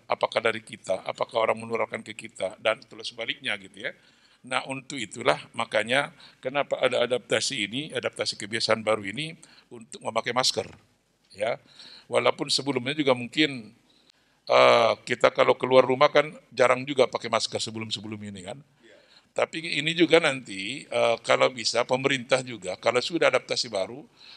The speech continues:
pemerintah juga harus mempersiapkan apa yang dibutuhkan dalam adaptasi baru itu gitu. Umpamanya menggratiskan masker ke seluruh masyarakat.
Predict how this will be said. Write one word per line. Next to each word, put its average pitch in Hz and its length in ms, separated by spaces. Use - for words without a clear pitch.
pemerintah 147 560
juga 151 320
harus 156 160
mempersiapkan 151 880
apa 165 320
yang 170 80
dibutuhkan 151 560
dalam 151 240
adaptasi 135 400
baru 135 240
itu 139 240
gitu. - 240
Umpamanya 143 560
menggratiskan 156 800
masker 151 400
ke - 80
seluruh 165 320
masyarakat. 156 560